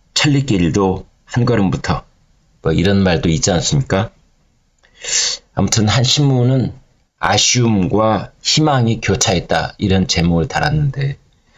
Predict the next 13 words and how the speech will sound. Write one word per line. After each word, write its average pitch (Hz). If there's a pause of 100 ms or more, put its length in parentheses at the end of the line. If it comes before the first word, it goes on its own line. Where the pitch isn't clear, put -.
(640)
에, 71
그 92 (160)
신문의 143
제목이 92 (440)
제일 82
정확하게 92
보고 85
있는 80
게 87
아닌가 80
이런 87
생각이 80
들었습니다. 139